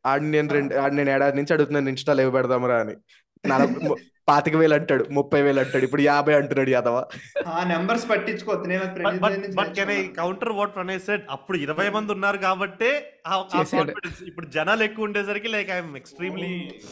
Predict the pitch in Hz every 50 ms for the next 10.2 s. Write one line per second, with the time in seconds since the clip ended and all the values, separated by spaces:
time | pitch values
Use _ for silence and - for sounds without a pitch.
0 | - - _ _ _ _ _ _ _ - 175 185 175 139 - - - 135 135 123
1 | 135 156 156 170 175 180 180 165 160 156 156 156 170 151 156 147 143 139 139 135
2 | 160 196 180 139 117 123 131 127 143 156 151 - - - 127 120 113 113 110 -
3 | 120 - - 113 110 110 107 - - 117 - 120 117 123 143 143 190 175 165 151
4 | 143 131 139 123 107 101 101 123 165 143 117 107 101 _ - - - - 127 131
5 | 143 160 156 156 156 - _ _ - - _ _ _ _ _ 117 120 120 117 113
6 | 107 107 110 202 - - 180 139 127 - 135 135 143 139 139 139 135 131 131 151
7 | 156 151 151 - 131 131 131 127 127 127 - 135 120 127 117 120 139 180 269 -
8 | _ _ _ - - - - - _ _ - 160 160 151 151 170 165 - - -
9 | 156 165 160 165 156 - 185 170 170 151 190 160 180 - 175 180 175 175 175 170
10 | 170 170 165